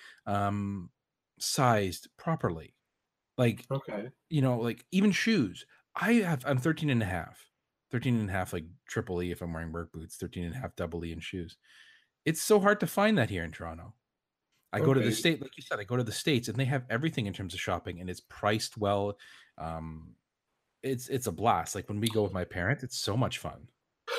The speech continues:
Speaker 2: Well, well, even going into similar stores, we went into an Old Navy, for example,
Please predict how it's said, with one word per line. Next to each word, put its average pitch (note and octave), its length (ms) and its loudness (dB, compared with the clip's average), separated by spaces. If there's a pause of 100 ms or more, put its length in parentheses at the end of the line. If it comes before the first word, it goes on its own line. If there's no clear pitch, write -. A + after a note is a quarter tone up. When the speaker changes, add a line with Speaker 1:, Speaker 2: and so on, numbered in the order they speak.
(140)
Speaker 2:
Well, D#3 220 8
well, E3 200 12
even E3 520 6 (260)
going C#3+ 300 0
into C#3+ 240 -2
similar B2+ 480 2
stores, G2+ 520 0
we A#2 120 0
went A#2+ 200 2
into A2 680 0
an G2+ 180 -4
Old A2 260 4
Navy, G#2 300 -4
for F#2 200 -6
example, F2 580 -10